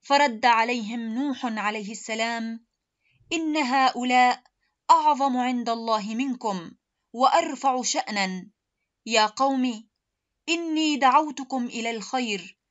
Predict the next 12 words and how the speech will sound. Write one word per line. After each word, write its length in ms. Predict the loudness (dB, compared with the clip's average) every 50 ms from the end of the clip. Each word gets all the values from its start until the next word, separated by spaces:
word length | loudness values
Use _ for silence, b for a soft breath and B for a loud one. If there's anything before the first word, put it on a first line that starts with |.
| _ _ _
فاستغفروا 960 | -4 -4 -4 -4 -4 -4 0 0 0 0 0 -4 -6 -6 -6 -6 -6 -4 -4
ربكم 680 | -4 -4 -4 -4 -6 -6 -4 -4 -6 -6 -6 -8 -10 -12 _ _ _ _ _ -8
يرسل 560 | -4 -4 -2 -2 -4 -6 -8 -6 -4 -4 -4
السماء 760 | -4 -4 -6 -6 -2 0 2 2 2 2 4 4 2 2 2 0
عليكم 680 | 2 2 2 2 0 0 -2 -2 -4 -6 -6 -4 -4 -4
مدرارا 760 | -6 -8 -6 -4 0 0 0 0 0 0 0 0 -2 -2 -6 _ _ _ _ _ _ _ _ _ _ _ _ _ _ _ _ _ _ _ _ _ _ _ _ _ _ _ _ _ _ _ _ _ _ _ _ _ _ _ _ _ _ _ _ _ _ _ _ _ _ _ _ _ _ _ _ _ _ _ _ _ _ _ _ _ _ _
ويمددكم 920 | -2 0 2 2 2 2 0 -2 -4 -4 -6 -4 -4 -2 -2 -2 -2 -6 -12 -18 _ _ _ _ _ _ _ -10
بالمال 840 | -2 0 2 2 4 4 4 6 6 6 6 4 2 -2 -8 -10 -12 _ _ _ _ _ _ _ _ _ -2
والولد 760 | 4 6 6 6 6 4 2 2 4 2 0 0 -4 -14 -20 -20 _ _ _ _ _ _ _ _ _ _ _ _ _ 0
ويجعل 680 | 2 4 6 6 4 6 4 4 4 4 2 2 0
لكم 300 | 0 -2 -2 -4 -6 -6
الجنات 840 | -6 -6 -4 -4 -2 -2 -2 -2 -2 -2 0 0 0 0 -2 -4 -8